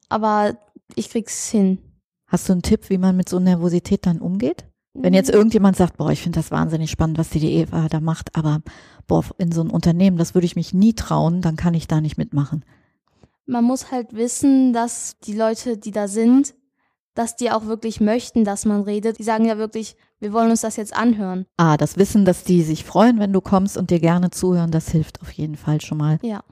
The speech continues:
Speaker 2: Du hast ja erzählt, du bist auch darauf vorbereitet worden, auf so einer Akademie, dass du ein bisschen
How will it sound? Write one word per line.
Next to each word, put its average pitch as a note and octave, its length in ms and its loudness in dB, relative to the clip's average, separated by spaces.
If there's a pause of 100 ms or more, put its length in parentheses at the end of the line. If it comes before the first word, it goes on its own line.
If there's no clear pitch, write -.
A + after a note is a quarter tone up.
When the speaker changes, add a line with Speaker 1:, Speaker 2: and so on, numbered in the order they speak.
Speaker 2:
Du - 380 -6
hast F3 140 0
ja F#3+ 60 4
erzählt, - 320 2
du F3+ 40 -2
bist F3+ 200 0
auch - 120 -4
darauf D3 300 -2
vorbereitet B3+ 760 0
worden, A#3 300 2
auf - 140 -6
so - 100 -4
einer F3+ 160 0
Akademie, E3+ 680 -2
dass G3 200 -4
du - 80 -2
ein E3 40 -4
bisschen D#3+ 400 -8